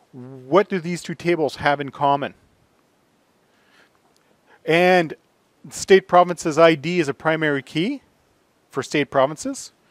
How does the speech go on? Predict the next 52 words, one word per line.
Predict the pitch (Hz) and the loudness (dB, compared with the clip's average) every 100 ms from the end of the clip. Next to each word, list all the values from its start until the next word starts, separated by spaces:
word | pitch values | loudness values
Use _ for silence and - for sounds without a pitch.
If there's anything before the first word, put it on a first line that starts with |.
| _ | _
right? | - 139 208 - | -4 -4 -4 -10
State | 151 147 143 | -10 -8 0
provinces | 156 151 - 135 | 0 0 -4 -4
dot | 131 143 151 | 2 2 2
I | 147 | 0
D | 143 139 180 | -2 -6 -6
is | 147 | -8
the | 127 | -8
primary | - - 135 143 135 | -12 -4 -2 -2 -6
key | 147 | -8
state | - 143 | -8 -6
provinces. | 147 135 139 202 - _ _ - - - | -2 -4 -4 -10 -10 _ _ -20 -20 -2
And | 147 190 | 2 2
in | |
customers, | 180 196 - 165 175 | 6 6 6 0 0
I've | 151 147 | 2 4
got | 156 | 2
a | |
foreign | - 185 180 | 2 -2 -2
key | - | -4
called | 170 139 - | -2 -2 -2
state | 151 156 | -6 -2
province | 175 185 175 | 0 0 -2
I | 160 | -4
D. | 120 82 _ _ _ _ _ _ _ - _ | -4 -10 _ _ _ _ _ _ _ -20 _
So | - 156 | -8 -6
state | - 220 | 0 0
province | - 196 185 - | 4 4 4 4
I | 185 180 | 4 4
D, | 202 185 156 | 0 -2 -2
the | 131 | 2
values | 170 214 214 175 | 4 4 2 -4
in | 196 | -4
here | 160 202 196 | 0 2 2
must | 151 147 196 - | 0 0 -2 -2
exist | 175 143 185 - - - _ _ _ _ _ _ | -8 -2 -2 -2 -10 -18 _ _ _ _ _ _
in | 135 160 | -4 -4
here. | 151 127 156 | -2 -2 -2
So | 175 143 | -4 -4
when | 160 | -4
you | 165 | -4
do | 151 185 | 0 2
a | 143 | 2
join, | 165 185 175 | 0 0 0
it | 143 | -2
say | 165 | -4
it's | 156 | -4
gonna | 170 151 | -4 4
grab | 156 156 | 6 6
everything | 185 202 | 2 -4
from | 190 180 | -12 -2
customers | 180 175 160 156 151 | 2 2 0 -6 -6